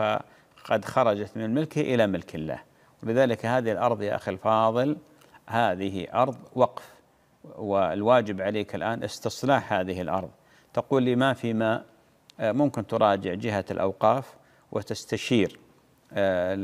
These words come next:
اللجنة الشرعية هناك اللي ي-، ي-، يدلوا برأيهم.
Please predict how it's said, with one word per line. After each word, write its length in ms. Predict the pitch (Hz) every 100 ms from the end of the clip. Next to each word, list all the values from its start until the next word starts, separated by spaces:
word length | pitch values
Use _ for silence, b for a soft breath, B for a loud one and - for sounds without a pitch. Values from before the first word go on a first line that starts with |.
| 92 92 90 - -
اللجنة 500 | - 107 104 92 90
الشرعية 600 | - - 101 95 110 87
هناك 400 | 80 101 113 143 - b b b -
اللي 440 | 110 110 120 139
ي-، 420 | 143 107 120 120 -
ي-، 280 | 117 127 117
يدلوا 420 | 131 147 127 117
برأيهم. 640 | 104 113 113 98 92 87